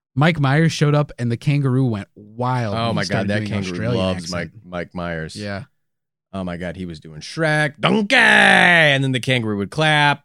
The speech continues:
Speaker 1: Yeah.
Speaker 2: I think the kangaroo knows it's not a donkey.
Speaker 1: Yeah, the kangaroo went nuts.
Speaker 2: Um, <laughs> and you love to see the kangaroo smile.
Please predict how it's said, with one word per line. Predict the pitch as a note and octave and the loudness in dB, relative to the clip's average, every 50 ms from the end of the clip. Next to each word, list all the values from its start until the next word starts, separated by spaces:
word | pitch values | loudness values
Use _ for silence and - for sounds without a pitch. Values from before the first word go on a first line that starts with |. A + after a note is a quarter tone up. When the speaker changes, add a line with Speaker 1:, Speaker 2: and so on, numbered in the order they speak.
| _ - | _ -6
Speaker 1:
Yeah. | A#3+ G3 F3 F3 F3 E3+ E3+ _ _ _ _ D#3+ _ _ | -4 -2 0 0 0 -2 -6 _ _ _ _ -20 _ _
Speaker 2:
I | - | -6
think | C3+ D3 C3+ A#2+ | -4 -4 -2 -4
the | A2 | -2
kangaroo | - C3 B2 A2 G#2 G#2 G2+ | -2 0 -2 0 -2 -2 -2
knows | F#2+ G2 G#2 G#2 G2+ E2+ | -2 -2 -2 -2 -4 -4
it's | F#2 E2+ - G2 | -6 -10 -8 -6
not | F2 D#2+ | -6 -6
a | D2+ D#2 | -6 -8
donkey. | D2+ E2+ E2 D2+ D2 - D2 D2+ - _ | -8 -8 -8 -8 -10 -12 -14 -16 -14 _
Speaker 1:
Yeah, | - A2+ A2+ A2+ A2+ | -8 -6 -4 -4 -4
the | G#2 A2 | -6 -8
kangaroo | - - A#2 A2+ G#2 G2+ G2 G2+ G2+ G2+ G2+ G2 G2 _ _ _ _ _ _ _ _ _ _ | -8 -6 -6 -6 -6 -6 -8 -6 -6 -6 -8 -8 -12 _ _ _ _ _ _ _ _ _ _
went | - G#2+ F#2+ E2+ | -12 -12 -12 -10
nuts. | G#2 G#2 G#2+ - _ - - _ _ _ - | -10 -10 -10 -12 _ -20 -20 _ _ _ -10
Speaker 2:
Um, | F2 E2 E2 E2 E2 D#2+ D#2 D#2 D#2 D#2 D#2+ D#2+ | -8 -6 -4 -4 -4 -6 -6 -6 -6 -8 -8 -8
<laughs> | G2+ - - - - _ _ _ _ _ _ _ _ _ _ _ _ _ _ _ _ _ _ _ _ _ - - - | -10 -12 -14 -16 -20 _ _ _ _ _ _ _ _ _ _ _ _ _ _ _ _ _ _ _ _ _ -18 -10 -4
and | - F4 F#4 | -2 2 2
you | G4 F#4+ | 4 4
love | G4 G4+ F#4+ F4 | 4 2 2 0
to | D4+ | -2
see | F#3+ - A3+ | -2 0 0
the | G3 F3+ D3+ | 0 0 0
kangaroo | - D#3 C#3 C3 A#2+ A2+ G#2 G2+ | 0 0 0 0 -2 -2 -2 -2
smile. | F#2+ - - G#2 F#2 E2 E2 E2 D#2 D#2 | -4 -6 -6 -8 -6 -6 -6 -6 -8 -10